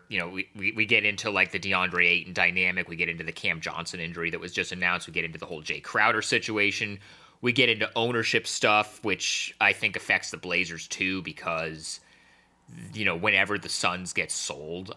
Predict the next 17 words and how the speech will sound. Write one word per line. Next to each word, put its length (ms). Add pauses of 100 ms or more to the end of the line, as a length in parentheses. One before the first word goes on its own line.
(140)
I 160
think 640
that's 460 (140)
going 440
to 420 (220)
affect 420 (300)
how 320
much 540 (240)
the 100
Vulcans 500
think 240
they 120
can 220 (120)
get 220 (240)
for 240
the 80
Blazers. 720